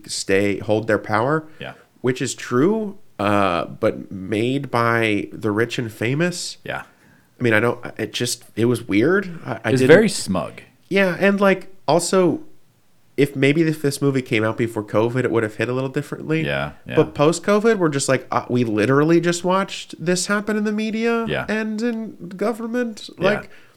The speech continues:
Speaker 1: people just being like, "Nah, like, it's not real."
Speaker 2: Yeah.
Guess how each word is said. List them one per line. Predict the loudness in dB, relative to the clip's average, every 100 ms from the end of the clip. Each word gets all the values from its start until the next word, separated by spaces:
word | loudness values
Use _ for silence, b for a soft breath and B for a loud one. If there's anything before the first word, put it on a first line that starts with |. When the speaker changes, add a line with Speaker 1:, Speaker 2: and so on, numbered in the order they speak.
| _
Speaker 1:
people | -6 0 0 0
just | -2 -6 -4
being | -4 -2
like, | -2 -4 0
"Nah, | 2 2 0 -4 -6 -10 -8
like, | -4 -4 -8 -8
it's | -6 -6 -4
not | -4 -4 -8 -20 -14 -2
real." | 2 4 4 2 -2 -8 -6
Speaker 2:
Yeah. | -6